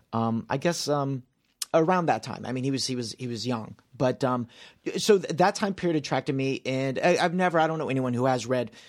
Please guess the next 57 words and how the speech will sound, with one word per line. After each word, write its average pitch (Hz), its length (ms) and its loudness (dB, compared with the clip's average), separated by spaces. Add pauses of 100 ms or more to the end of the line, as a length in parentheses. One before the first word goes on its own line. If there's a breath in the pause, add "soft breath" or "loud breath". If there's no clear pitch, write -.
(120 loud breath)
The 139 80 0
Anatomy 131 380 0
of 110 100 -6
Melancholy 117 480 -4
cover 113 200 -6
to 110 80 -4
cover. 107 300 -4
I 117 80 -6
think 135 160 -4
it's 123 100 -4
a 127 60 -2
fun 131 300 -2
book 131 240 0
to, 110 160 -2
to 113 160 -8
dip 110 240 -4
into 143 420 0
and 127 80 -4
to 113 60 -8
have, 131 360 0
and, 117 220 -4
and 120 160 -2
I, 117 160 -2
and 120 140 -2
I 117 80 -2
love 127 260 0
it. 113 100 -4 (320 loud breath)
And 151 240 0
I 139 120 2
also 147 260 2
love 131 240 2
that 120 140 2
you 123 100 -2
don't 123 220 0
know 123 180 2
if 113 160 -4
he's 120 240 -8 (180)
being 117 220 -4
funny 233 480 -4
or 113 80 -2
not. 101 180 -4
You 160 120 0
really 202 260 4
don't 151 220 0
know. 170 180 2
It's 123 180 -2
so 190 280 0
scientific, 151 840 -6 (380 loud breath)
and 139 160 0
yet 143 140 2
you're 143 100 0
like, 135 200 0
"Is 123 120 -2
this 127 160 -2
tr-, - 160 -14 (160)
real 107 240 -6
research?" 214 580 0